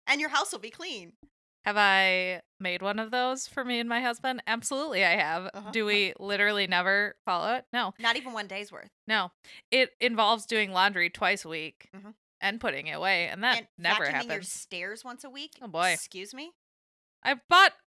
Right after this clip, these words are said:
Speaker 2: a robot vacuum, and I still can, <laughs>
Speaker 1: <laughs>
Speaker 2: cannot because it's so problem. My dogs hate it, and so I can't let it go when I'm not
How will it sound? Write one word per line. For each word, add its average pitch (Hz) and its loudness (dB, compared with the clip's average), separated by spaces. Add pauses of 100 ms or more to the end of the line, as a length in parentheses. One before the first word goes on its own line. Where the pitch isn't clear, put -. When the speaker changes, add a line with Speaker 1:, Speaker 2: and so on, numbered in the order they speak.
Speaker 2:
a 262 2
robot 190 4 (240)
vacuum, 247 -2 (1200)
and 214 0
I 208 4
still 180 -2 (120)
can, 233 4 (140)
<laughs> - -20
Speaker 1:
<laughs> - -4
Speaker 2:
cannot - 6 (400)
because 381 6
it's 294 -6
so 330 2
problem. 302 0 (180)
My 277 -4
dogs 285 2
hate 226 0
it, 226 4
and 214 -2
so 233 -4
I 208 0
can't 233 -2
let 247 0
it 240 -4
go 185 2
when 185 2
I'm 180 0
not 180 2